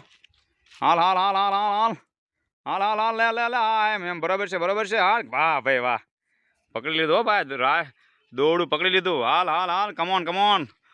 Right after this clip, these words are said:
ઉપલેટા, મુરખડા, કિલ્લોલના આંગણે.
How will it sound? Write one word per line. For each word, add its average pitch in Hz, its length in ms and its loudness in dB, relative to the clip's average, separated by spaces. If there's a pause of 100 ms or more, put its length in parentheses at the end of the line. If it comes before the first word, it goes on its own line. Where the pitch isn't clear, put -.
(120)
ઉપલેટા, 160 640 0
મુરખડા, 147 760 -2
કિલ્લોલના 160 580 0
આંગણે. 156 380 -2